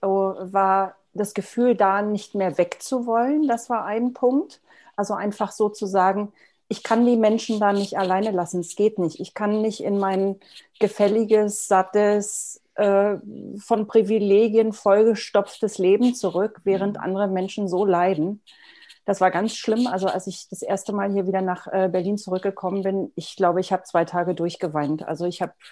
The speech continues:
Speaker 1: Gott sei Dank einen Mann, der mich einfach nur in den Arm genommen hat und gesagt hat, „Komm, lass raus.“ Ähm, und das war sehr schön, das war gut so. Und weil,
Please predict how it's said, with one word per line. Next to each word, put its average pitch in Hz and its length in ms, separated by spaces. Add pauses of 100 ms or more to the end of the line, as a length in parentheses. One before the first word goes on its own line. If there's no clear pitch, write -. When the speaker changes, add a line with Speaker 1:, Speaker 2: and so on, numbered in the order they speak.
Speaker 1:
Gott 196 160
sei 190 140
Dank 175 320
einen 175 100
Mann, 180 280
der 180 180
mich 180 240
einfach 180 260
nur 185 120
in 175 80
den 185 120
Arm 175 240
genommen 180 320
hat 175 160
und 175 140
gesagt 165 340
hat, 165 140
„Komm, 190 200
lass 170 240
raus.“ 175 320 (800)
Ähm, 180 240
und 190 180
das 185 180
war 175 180
sehr 180 180
schön, 190 300
das 190 180
war 185 120
gut 190 240
so. 208 280 (800)
Und 196 340 (1080)
weil, 190 540